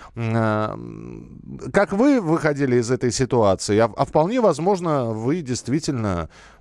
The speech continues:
м, никакого алкоголя не было. Вы тихо, мирно сидели в кафе «Мороженое Пингвин», э, и кушали пломбир. Восемь восемьсот двести ровно девяносто семь ноль два, восемь восемьсот двести ровно девяносто семь ноль два, телефон прямого эфира,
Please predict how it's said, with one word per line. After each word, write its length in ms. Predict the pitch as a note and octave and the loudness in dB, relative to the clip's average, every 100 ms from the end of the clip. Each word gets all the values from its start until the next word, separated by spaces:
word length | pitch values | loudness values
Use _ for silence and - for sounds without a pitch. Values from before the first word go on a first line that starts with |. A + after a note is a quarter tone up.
| - | -12
м, 280 | F#2 F2+ G#2+ | -8 -4 -2
никакого 640 | B2+ B2+ D3+ D3+ A#2 F2+ _ _ | 0 0 2 4 4 0 _ _
алкоголя 540 | - A2 A2 G#2 A#2 G#2+ | -2 0 0 2 2 0
не 200 | B2 D3+ | -2 -2
было. 340 | C3+ A#2+ G#2+ - - _ | 0 0 -2 -8 -20 _
Вы 500 | E2+ F#2+ A2 G#2+ G2+ G2 | -4 2 4 4 2 -2
тихо, 260 | C#3 B2 | -4 -2
мирно 340 | G#2+ A#2 G#2+ F#2 | 0 0 0 -4
сидели 420 | G#2 G2 A#2+ G2+ | -4 0 0 0
в 320 | E2+ - - | -4 -14 -8
кафе 260 | A#2 G#2 A2+ | -4 -2 0
«Мороженое 500 | A2 A2 F#2 G#2+ G#2 | 2 2 0 -2 0
Пингвин», 580 | D3 C#3+ B2 C3 D#3+ - - - _ - | 0 0 0 0 0 -4 -20 -20 _ -14
э, 320 | - G#2+ G#2 | -4 -2 0
и 120 | - | -2
кушали 360 | - C#3 - A2+ | -2 -2 0 -2
пломбир. 460 | - B2 A#2 G2+ - - - | 2 0 2 -2 -4 -8 0
Восемь 320 | D#3+ A3 F#3 | 0 2 -2
восемьсот 420 | F3+ G3 - A3 | -4 -4 -2 0
двести 280 | E3 D#3+ E3+ | 0 0 2
ровно 300 | F#3 E3 D3 | 2 2 0
девяносто 520 | C3+ D#3 D#3 C#3+ - | 2 2 0 -2 -4
семь 180 | - B2+ | -2 0
ноль 220 | A#2+ A#2+ | 0 0
два, 200 | B2 F3+ | 2 2
восемь 320 | B2 B2+ A2+ G2+ | 2 -2 -2 -4
восемьсот 460 | F#2+ A2 - G2 | -4 -4 -2 -2
двести 360 | F2+ G2+ - G#2 | 0 -2 0 2
ровно 320 | G#2 F#2 F#2+ | 2 0 -2
девяносто 580 | G#2 B2 A2+ G2 - F2+ | 0 0 0 -6 -6 -6
семь 240 | - F2 | -2 -2
ноль 180 | F#2 G2 | 0 2
два, 220 | A2 F#3 | 2 0
телефон 460 | - A2+ F#2 F#2+ F2 | -2 -6 -4 -6 -6
прямого 420 | F#2+ F#2 E2+ F#2 | -6 -6 -4 -4
эфира, 300 | - F#3+ | -2 -2